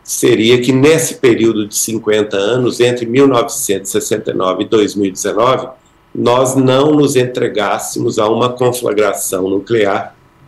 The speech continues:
uma chamada Terceira Guerra Mundial, de característica nuclear, que certamente arrasaria quase toda a Terra, levando à morte dois terços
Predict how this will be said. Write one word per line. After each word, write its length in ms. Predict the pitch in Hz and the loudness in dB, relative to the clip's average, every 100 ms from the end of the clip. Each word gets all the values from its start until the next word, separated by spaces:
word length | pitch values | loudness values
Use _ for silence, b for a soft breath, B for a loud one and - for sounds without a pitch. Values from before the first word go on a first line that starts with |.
| _ _ _ _ - | _ _ _ _ -8
uma 220 | 101 101 | -4 -4
chamada 460 | 98 104 98 98 98 | -2 -2 0 0 0
Terceira 580 | 104 104 - - 113 101 | 0 -2 -2 2 2 2
Guerra 320 | 90 98 98 | 2 0 0
Mundial, 680 | 98 92 92 104 117 - B B B B - | -4 -4 -2 0 0 -4 B B B B -14
de 160 | - 110 | -6 -6
característica 880 | - 101 95 - 95 98 - - 104 | 0 0 0 -2 -2 -2 -4 -4 0
nuclear, 800 | 110 127 120 104 101 101 - - B B B B - | 2 0 2 2 2 -2 -6 -18 B B B B -12
que 380 | - 110 120 120 | -4 2 2 0
certamente 840 | - 127 127 - 101 107 113 127 | -2 -2 -2 -2 -2 0 0 -2
arrasaria 800 | 110 113 113 98 92 95 95 101 - - _ - | -2 -2 0 -2 0 -2 -4 -6 -14 -20 _ -2
quase 440 | 120 135 113 - | 0 0 -2 -4
toda 320 | - 98 101 | -2 0 0
a 40 | 101 | -2
Terra, 400 | - 107 117 123 | -2 -2 0 0
levando 560 | 123 117 104 104 104 | 2 0 0 0 0
à 80 | 104 | 0
morte 480 | 95 104 117 - - | 0 0 -2 -10 0
dois 360 | 127 147 - - | 2 4 0 -2
terços 640 | 107 120 120 - - | 0 0 -2 -12 -14